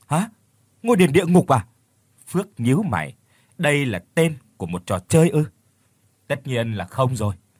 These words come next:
Hướng dẫn viên giải thích. "Đây trước kia vốn là một ngôi chùa. Tương truyền tất cả những vị thần thờ ở bên trong đều là từ dưới địa ngục lên cả.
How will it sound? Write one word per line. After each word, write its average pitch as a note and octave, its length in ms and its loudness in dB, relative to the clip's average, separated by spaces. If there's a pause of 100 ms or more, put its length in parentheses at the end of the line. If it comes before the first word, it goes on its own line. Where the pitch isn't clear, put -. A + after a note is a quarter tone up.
(340)
Hướng D3+ 160 -2
dẫn G3 180 -8
viên D3 220 -4
giải D#2 240 -8
thích. G#3+ 160 -4 (880)
"Đây C#3+ 300 2
trước F3+ 160 -4
kia C#3 200 2
vốn B2 280 -2
là E3 120 -2
một D#2+ 200 -12
ngôi A#2+ 200 -2
chùa. G2+ 260 -4 (560)
Tương D#3 200 0
truyền A2 340 -2
tất A3+ 180 -2
cả - 80 -2
những A2 200 -6
vị C#3+ 220 -6
thần G#2 240 -6
thờ G#2 320 2
ở E2+ 100 -10
bên B2 260 -2
trong C#3+ 200 -2 (380)
đều C3+ 260 2
là B2 140 2 (140)
từ B2 140 -2
dưới A2 180 -2
địa D#3 200 -2
ngục G2+ 260 -4
lên A#2+ 300 -2
cả. D#2 240 -8